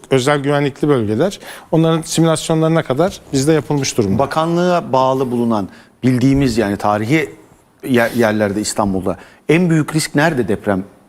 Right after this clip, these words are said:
Speaker 2: açısından?
Speaker 1: Ya şimdi bizim bakanlığa bağlı mesela müzelerde biz çok ciddi şekilde,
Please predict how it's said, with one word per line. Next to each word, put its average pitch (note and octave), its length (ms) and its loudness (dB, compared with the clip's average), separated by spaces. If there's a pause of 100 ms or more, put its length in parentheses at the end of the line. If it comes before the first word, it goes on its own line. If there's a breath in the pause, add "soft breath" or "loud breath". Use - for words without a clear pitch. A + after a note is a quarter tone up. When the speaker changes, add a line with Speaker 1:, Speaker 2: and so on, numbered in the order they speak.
(160)
Speaker 2:
açısından? G#2 500 -2 (520 loud breath)
Speaker 1:
Ya C#3 140 2
şimdi F3+ 260 2 (120)
bizim G3 300 2 (100)
bakanlığa F#3 600 0
bağlı G3 240 0
mesela F3 300 0
müzelerde G3+ 680 0
biz E3+ 220 -4
çok F#3 200 -2
ciddi - 300 0
şekilde, D3 500 0